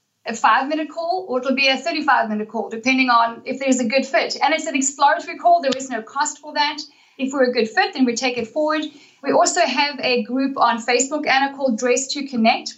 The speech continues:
This is the other thing. And as a last part answer to your question, my advice would be, don't dress for success. Dress to connect, because when you dress to connect, you will ten X your success.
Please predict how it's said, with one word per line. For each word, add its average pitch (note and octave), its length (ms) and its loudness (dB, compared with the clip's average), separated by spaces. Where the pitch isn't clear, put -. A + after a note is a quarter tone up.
This C4+ 160 0
is C4+ 120 0
the - 100 4
other C4+ 200 2
thing. D4+ 400 -2
And B3 240 2
as A#3+ 200 -2
a A#3+ 40 0
last A#3+ 460 2
part B3 340 0
answer B3+ 360 0
to - 100 -6
your A3+ 160 -2
question, B3+ 640 -2
my A#3 180 6
advice B3 400 2
would A3 160 -4
be, A#3+ 460 -8
don't E4 320 2
dress C#4+ 280 -6
for C#4+ 100 -10
success. - 600 -6
Dress C#4 360 0
to D4 80 -4
connect, B3+ 480 2
because B3+ 260 -2
when D4 140 2
you G#4 120 2
dress D#4 280 -2
to C4+ 100 -4
connect, A#3 480 2
you B3 140 4
will C4+ 120 4
ten D4+ 280 2
X D#4 260 -2
your A#3 120 -2
success. - 640 -4